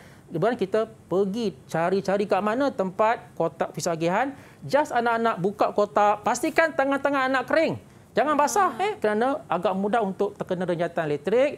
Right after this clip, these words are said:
Speaker 2: Ya.
Speaker 1: Just cari komponen yang dinamakan R C C B yang selalu belantik.
Speaker 2: Mhm.
Speaker 1: Eh, belantik kan? Jadi anak-anak tolak ke atas je.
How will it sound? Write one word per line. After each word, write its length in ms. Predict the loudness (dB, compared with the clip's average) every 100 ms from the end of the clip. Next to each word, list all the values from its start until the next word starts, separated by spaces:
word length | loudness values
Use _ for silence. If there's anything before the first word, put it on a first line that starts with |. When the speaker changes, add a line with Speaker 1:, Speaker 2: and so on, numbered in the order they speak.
| -12 -14
Speaker 2:
Ya. 160 | -4
Speaker 1:
Just 280 | 0 0 0
cari 520 | 0 2 0 -2 -4 -10 -20 -20 -16 -4
komponen 480 | -2 0 -2 0
yang 40 | 0
dinamakan 480 | 0 -2 -2 -2 -2
R 160 | -2 -2
C 160 | -2 -4
C 160 | -4
B 360 | -2 0 0 -2
yang 240 | 0 0 0
selalu 360 | 0 0 0 -4 -20 -20 -20 -20 -4
belantik. 400 | -2 0 -4 -6 -14 -20 -20 -20 -18
Speaker 2:
Mhm. 240 | -14 -6
Speaker 1:
Eh, 100 | -4 0
belantik 320 | 0 0 0
kan? 120 | 0
Jadi 240 | 0 0
anak-anak 520 | 0 2 0 -2 -6 -20 -20 -20 -20 -8 0
tolak 260 | 2 2
ke 60 | 0
atas 220 | 0 0
je. 160 | 0